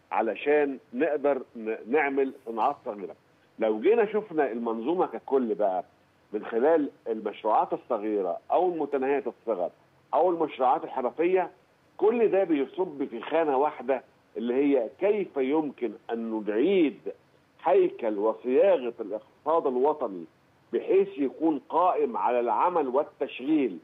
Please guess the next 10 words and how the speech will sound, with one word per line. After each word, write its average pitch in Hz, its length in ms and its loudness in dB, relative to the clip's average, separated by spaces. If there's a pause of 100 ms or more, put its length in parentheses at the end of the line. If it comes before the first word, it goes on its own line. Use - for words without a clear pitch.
(360)
بحيث 156 340 -2
يكون 156 280 0
قائم 165 400 0
على 127 320 0
مهارات 123 500 0
العمل، 135 420 2 (400)
بحيث 156 380 -4
يوظف 127 680 0
المهارات 117 760 0
البشرية 120 800 -2